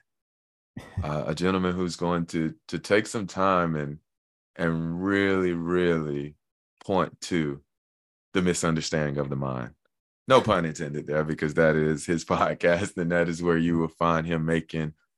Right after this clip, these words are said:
Speaker 2: part of his impact in this world. Please welcome to the show, Jason Shires.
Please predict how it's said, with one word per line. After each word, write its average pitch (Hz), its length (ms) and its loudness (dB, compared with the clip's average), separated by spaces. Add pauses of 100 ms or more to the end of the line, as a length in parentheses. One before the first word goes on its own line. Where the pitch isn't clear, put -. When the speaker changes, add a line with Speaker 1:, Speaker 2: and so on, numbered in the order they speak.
(120)
Speaker 2:
part 120 360 4
of 80 140 0
his 78 200 -6
impact 76 460 -4
in 73 120 -6
this 71 220 -6
world. 67 380 -4 (480)
Please 113 340 4
welcome 82 440 2
to 117 200 2
the 104 100 2
show, 60 440 -10 (520)
Jason 76 680 0 (340)
Shires. - 800 -4